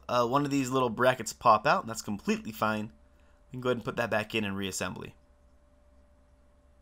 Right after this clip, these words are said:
Let's go ahead and work on removing the proximity sensor on the phone. And to do that, we're just gonna use a pair of tweezers to pull up. There's a little adhesive underneath the ribbon cable.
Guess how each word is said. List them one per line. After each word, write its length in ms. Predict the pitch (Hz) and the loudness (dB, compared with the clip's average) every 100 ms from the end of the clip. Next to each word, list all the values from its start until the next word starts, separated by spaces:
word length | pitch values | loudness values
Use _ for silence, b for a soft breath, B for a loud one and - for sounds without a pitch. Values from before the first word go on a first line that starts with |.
| - - - - - - - - b b b | -20 -20 -20 -20 -20 -20 -20 -20 b b b
Let's 80 | - | -6
go 80 | - | 0
ahead 80 | 185 | 2
and 80 | 170 | 6
work 200 | 175 165 | 6 8
on 280 | 156 151 | 6 6
removing 800 | 143 139 135 156 156 147 147 180 - - - _ _ | 2 2 0 -2 0 0 0 -2 -8 -20 -20 _ _
the 180 | 127 131 | 8 8
proximity 1000 | 110 - 131 127 - - - 226 233 170 | 8 10 10 10 2 0 2 2 4 2
sensor 500 | 127 - 127 123 120 | 0 -2 -2 -2 2
on 160 | 113 107 | 2 2
the 140 | 98 | -2
phone. 440 | 90 - 117 127 165 b b b b | -4 2 4 4 -2 b b b b
And 100 | 123 | -6
to 60 | 123 | -2
do 160 | 151 | 4
that, 140 | 170 151 | 6 6
we're 80 | |
just 100 | 147 | 2
gonna 100 | 143 | -2
use 160 | 139 135 | -2 -2
a 60 | 123 | -2
pair 240 | 131 123 | 0 0
of 60 | 110 | 0
tweezers 280 | 131 117 | -4 -4
to 80 | 98 | -6
pull 200 | 110 123 | -4 -2
up. 60 | 117 | 0
There's 120 | 135 | -2
a 40 | |
little 260 | 185 262 202 | 0 4 4
adhesive 360 | 135 135 127 117 | 4 -2 -2 -6
underneath 340 | - 135 127 117 | 0 0 0 -4
the 80 | |
ribbon 280 | 101 110 113 | -2 0 0
cable. 440 | 107 113 107 110 | -2 0 0 -2